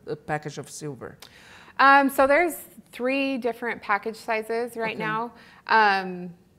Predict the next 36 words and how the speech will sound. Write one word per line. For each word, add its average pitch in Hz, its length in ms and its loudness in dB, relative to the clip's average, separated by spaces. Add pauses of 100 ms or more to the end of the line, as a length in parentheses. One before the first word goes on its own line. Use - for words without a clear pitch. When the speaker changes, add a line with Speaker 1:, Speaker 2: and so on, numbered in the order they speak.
Speaker 2:
but 214 160 4
it, 214 180 0
like, 208 200 -4
around 226 320 0
a 208 80 -4
twenty-five 220 680 -2
gram 185 340 -4
pack 190 520 -6
right 190 180 -6
now 190 460 -6
is 180 240 -10
around 175 600 -8 (1000)
fifty, 196 720 -8 (320)
Speaker 1:
So 160 240 -8 (100)
twenty-five - 120 -4 (100)
Speaker 2:
fifty-five. 175 180 0
Speaker 1:
gram, 185 320 2
fifty, 185 580 -6
Speaker 2:
Yeah. 180 240 0
Speaker 1:
three 151 80 -10
grams, 175 420 -4
two 165 240 -12
hundred? 165 340 -2
Speaker 2:
So 226 160 10
it's 247 240 4
about, 240 600 6 (600)
I, 226 360 4
I 226 120 4
like 226 200 4
to 214 100 -4
figure 196 420 -2
about 180 300 0
two 208 240 -8
twenty-five 180 680 -6
a 175 40 -8
gram 170 540 -8